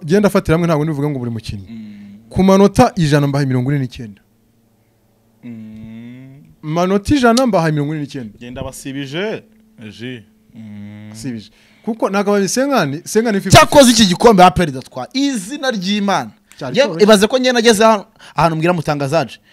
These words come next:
Speaker 2: Navuga ati, "Mworo," i-, tumwita Mworo, Mworo, Mworo, Mworo, Mworo.
Speaker 1: Mworo.
Speaker 2: Bageze kuri penalty ya
Speaker 1: Kar-,
Speaker 2: munani.
Speaker 1: Sekaryongo.
Speaker 2: Ndavuga nti,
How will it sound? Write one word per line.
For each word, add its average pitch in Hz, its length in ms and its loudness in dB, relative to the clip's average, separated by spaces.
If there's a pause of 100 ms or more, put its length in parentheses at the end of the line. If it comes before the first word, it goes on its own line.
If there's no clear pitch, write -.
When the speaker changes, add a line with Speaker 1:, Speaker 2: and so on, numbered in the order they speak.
(200)
Speaker 2:
Navuga 147 160 -10
ati, - 220 -20
"Mworo," 135 280 -12 (260)
i-, 131 80 -20 (140)
tumwita 117 320 -18
Mworo, 113 240 -10
Mworo, 104 160 -20 (120)
Mworo, 131 200 -14 (100)
Mworo, 117 200 -14
Mworo. 104 160 -14 (260)
Speaker 1:
Mworo. 127 180 -8
Speaker 2:
Bageze 170 280 -2
kuri 160 180 -6 (500)
penalty 135 400 -6
ya 127 60 -8
Speaker 1:
Kar-, 135 60 -6
Speaker 2:
munani. 131 260 -12 (180)
Speaker 1:
Sekaryongo. 127 680 -8
Speaker 2:
Ndavuga 147 540 -10
nti, 127 320 -10